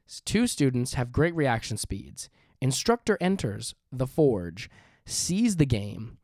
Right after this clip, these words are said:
and claims he had a great reaction time. He did not. The hammer hit him at full force. The surgeon had many hours work, any, many hours of work to put the hand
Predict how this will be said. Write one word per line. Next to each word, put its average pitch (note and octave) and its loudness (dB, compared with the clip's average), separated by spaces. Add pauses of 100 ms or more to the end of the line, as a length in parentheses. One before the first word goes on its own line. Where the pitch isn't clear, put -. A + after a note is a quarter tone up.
(320)
and E3 0
claims G3+ 0
he - -2
had F#3 -4
a F#3 -4
great D3 -4 (220)
reaction A2 -8
time. A#2+ -14 (800)
He - -4
did C3+ 2
not. D3 4 (540)
The A#2+ 2
hammer F3 4
hit F#3+ 6
him F3+ 4
at F#3 4
full B3+ 0
force. - -2 (580)
The C3 2
surgeon E3 4
had C#3+ 4
many D3+ 4
hours B2 2 (600)
work, A#2+ 2
any, C#3+ 2
many C3 2
hours B2 4
of A2+ 2
work G#2+ 0
to A#2+ -2
put - 0 (240)
the A2 -4
hand G#2 -6